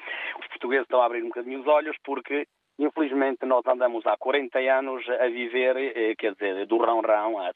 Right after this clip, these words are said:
sempre, eh, eh, na primeira mu-, mudança e às vezes em ponto morto, e depois marcamos passo, e às vezes damos um passo para trás, depois damos um passo para a frente,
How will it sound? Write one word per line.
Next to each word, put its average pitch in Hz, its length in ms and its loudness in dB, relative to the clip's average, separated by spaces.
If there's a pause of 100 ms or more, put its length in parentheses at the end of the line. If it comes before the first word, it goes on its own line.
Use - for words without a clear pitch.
sempre, 113 300 -2
eh, 107 560 2
eh, 131 40 -6
na 156 140 2
primeira 156 380 2
mu-, 139 100 -6
mudança 139 840 0
e 139 80 0
às 127 100 4
vezes 127 220 -10
em 123 100 -8
ponto 135 300 -8
morto, 156 480 0
e 240 140 -12
depois 220 280 -2
marcamos 160 500 0
passo, 190 400 2 (380)
e - 20 4
às 160 60 2
vezes 165 220 -2
damos 131 180 -4
um 120 100 -8
passo - 280 0
para - 80 0
trás, - 260 -6
depois 123 180 -10
damos 139 220 -2
um 156 80 -4
passo 156 220 2
para 175 100 2
a 165 60 0
frente, 240 300 -2